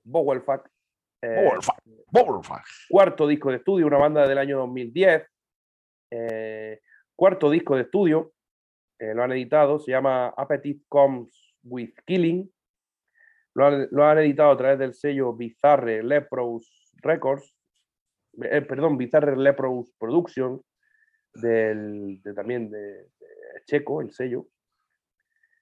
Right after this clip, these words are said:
Speaker 1: Y bueno, pues yo el tema que he elegido para despedirnos se llama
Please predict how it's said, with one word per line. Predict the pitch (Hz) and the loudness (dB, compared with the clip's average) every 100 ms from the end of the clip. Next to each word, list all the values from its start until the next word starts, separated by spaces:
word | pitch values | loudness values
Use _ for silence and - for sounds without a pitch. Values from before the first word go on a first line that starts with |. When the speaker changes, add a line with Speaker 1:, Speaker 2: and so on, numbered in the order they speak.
| _ _ _ - | _ _ _ -12
Speaker 1:
Y | 120 117 | -6 -4
bueno, | 123 123 107 - | 0 0 -2 -12
pues | 110 110 | -16 -8
yo | 120 117 | -2 -2
el | 104 _ | -4 _
tema | 127 117 | -4 -4
que | 110 | -6
he | |
elegido | 110 107 123 113 113 _ _ _ _ _ _ _ _ - - | -10 -8 -8 -8 -10 _ _ _ _ _ _ _ _ -20 -8
para | - 147 | 2 4
despedirnos | 123 117 123 127 120 117 | 4 0 -2 -2 -4 -2
se | |
llama | 117 117 117 | 0 2 0